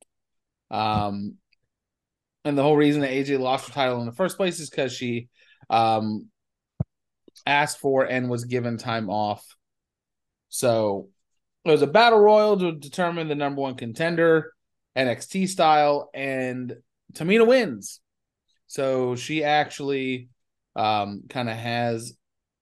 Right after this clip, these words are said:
a reason here to be in this, in this contest. Um, fun fact,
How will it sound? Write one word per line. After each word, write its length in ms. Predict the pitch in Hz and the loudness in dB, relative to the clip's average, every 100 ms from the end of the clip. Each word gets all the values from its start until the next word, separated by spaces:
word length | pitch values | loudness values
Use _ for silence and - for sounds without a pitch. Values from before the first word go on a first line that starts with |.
| _ _ - - _ _ _ | _ _ -20 -20 _ _ _
a 100 | 117 | -10
reason 560 | 113 113 139 156 131 120 | -8 -4 -2 -2 -2 -4
here 280 | 117 117 113 | -4 -4 -4
to 80 | 110 | -4
be 240 | 117 117 | -4 -4
in 340 | - 123 123 | -6 -6 -4
this, 580 | 117 113 113 - - - _ _ _ _ _ _ - | -2 -2 -4 -8 -10 -12 _ _ _ _ _ _ -10
in 140 | 113 | -8
this 180 | 104 - | -8 -10
contest. 1200 | - - 113 107 101 92 - - - - - - _ _ _ _ _ _ _ _ _ _ _ _ _ _ _ _ _ - _ - | -18 -14 -10 -10 -10 -12 -12 -12 -14 -14 -14 -20 _ _ _ _ _ _ _ _ _ _ _ _ _ _ _ _ _ -20 _ -2
Um, 460 | 123 123 120 120 - _ _ _ _ _ _ _ _ _ _ _ _ _ _ _ _ - - - | 2 4 2 0 -4 _ _ _ _ _ _ _ _ _ _ _ _ _ _ _ _ -20 -6 4
fun 260 | 175 226 | 6 6
fact, 540 | 190 127 110 117 127 | 4 2 2 2 -2